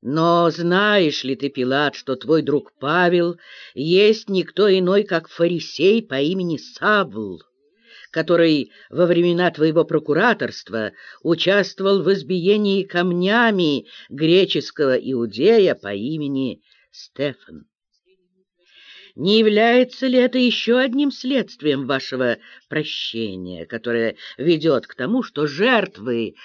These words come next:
благословляют своих палачей, а палачи кончают тем, что оказываются в рядах жертв?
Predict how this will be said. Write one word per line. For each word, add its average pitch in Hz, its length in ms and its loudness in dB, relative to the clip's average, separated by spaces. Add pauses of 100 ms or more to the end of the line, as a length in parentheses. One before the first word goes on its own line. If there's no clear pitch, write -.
(160)
благословляют 139 960 -2
своих 104 340 -10
палачей, 101 680 -4 (200)
а 208 140 -2
палачи 214 560 0
кончают 120 600 -4
тем, 151 220 -4
что 120 340 -6 (280)
оказываются 139 840 -2
в 131 60 -8
рядах 123 400 -6
жертв? 104 500 -14